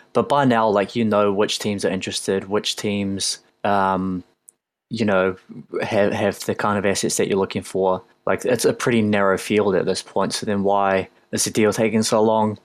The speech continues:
Um, and one explanation is just the difficult cap mechanics of getting DeAndre Ayton in a sign-in trade to Brooklyn. Um, all the, all the, you know, getting him to sign off on that, and also finding third teams to take on money, um,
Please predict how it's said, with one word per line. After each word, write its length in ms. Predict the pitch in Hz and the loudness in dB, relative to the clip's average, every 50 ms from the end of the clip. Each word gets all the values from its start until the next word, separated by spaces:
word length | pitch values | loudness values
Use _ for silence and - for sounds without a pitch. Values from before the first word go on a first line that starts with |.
| _ - - - | _ -12 -6 -2
Um, 160 | 110 107 110 | 0 0 2
and 140 | - 120 113 | 2 2 2
one 140 | 117 113 110 | 2 2 2
explanation 560 | 110 110 - 110 98 98 95 92 - 104 98 | 0 0 0 0 0 0 0 0 0 0 0
is 260 | 95 92 - - - | 0 0 0 -2 -2
just 280 | - - 104 92 - - | -2 -2 -2 0 0 -2
the 80 | 110 | -2
difficult 400 | - 113 101 - - 110 98 - | -2 -2 -4 -4 0 -2 -2 0
cap 180 | - 110 104 - | 0 -2 -2 -2
mechanics 460 | 107 98 - 107 95 101 - - - | -2 -4 -4 -4 -4 -4 -4 -4 -4
of 140 | 98 - - | -4 -4 -2
getting 400 | - 98 98 95 95 95 92 - | -4 -2 -2 -2 -2 -4 -6 -6
DeAndre 380 | - - 107 101 95 - 104 | -4 -2 -2 -2 0 0 2
Ayton 360 | 95 95 92 90 104 98 98 - | 2 2 2 2 0 0 0 0
in 140 | 104 98 | 0 0
a 40 | 98 | -2
sign-in 360 | - - 98 92 95 95 98 | -2 0 0 0 0 0 -2
trade 260 | 95 - 98 92 92 - | -2 0 0 0 0 -2
to 100 | - 101 | -4 -4
Brooklyn. 440 | - 98 92 - - 104 101 101 - _ - - - - - - _ _ - | -2 -2 -2 -2 -4 -4 -4 -4 -8 _ -20 -20 -20 -20 -20 -20 _ _ -4
Um, 220 | 98 98 95 98 - | -2 -2 0 0 0
all 120 | - 113 101 | 0 0 2
the, 180 | 101 101 98 | 2 2 2
all 220 | - 107 104 101 95 | 4 2 2 2 2
the, 300 | 101 98 98 98 95 95 | 2 2 2 2 0 -2
you 140 | - 117 107 | -2 -2 -2
know, 160 | 98 98 101 - - | 0 -2 -4 -6 -4
getting 240 | - 90 107 98 92 | -2 -2 -2 0 -2
him 160 | 107 98 98 | -2 -2 -2
to 80 | 107 | 0
sign 240 | - - 101 101 101 | -2 0 0 0 0
off 180 | 101 95 - - | 0 0 -2 -2
on 100 | 101 98 | 0 0
that, 300 | 101 101 95 - - - - - - - - _ _ - | 2 2 0 0 -2 -6 -18 -20 -20 -20 -20 _ _ -8
and 120 | - 101 98 | -4 -2 0
also 340 | 95 98 - - - 95 | 0 0 0 0 -2 -2
finding 560 | 95 - - 110 101 98 98 90 95 95 95 92 | -2 -2 -2 -2 0 0 0 0 0 0 -2 -2
third 360 | - - - 98 95 95 - | -4 -2 0 2 2 2 0
teams 360 | - 107 98 98 95 90 - | -2 -2 -2 -2 -4 -4 -4
to 100 | - 101 | -6 -4
take 240 | - 101 95 92 - | -2 -2 -2 -2 -2
on 160 | 98 95 95 | -2 -2 -2
money, 380 | 95 95 92 95 95 95 95 - _ _ _ - | -2 -2 -2 -2 -2 -4 -6 -10 _ _ _ -6
um, 480 | - - - - - - - - 220 | -4 -4 -2 -2 -4 -4 -4 -6 -6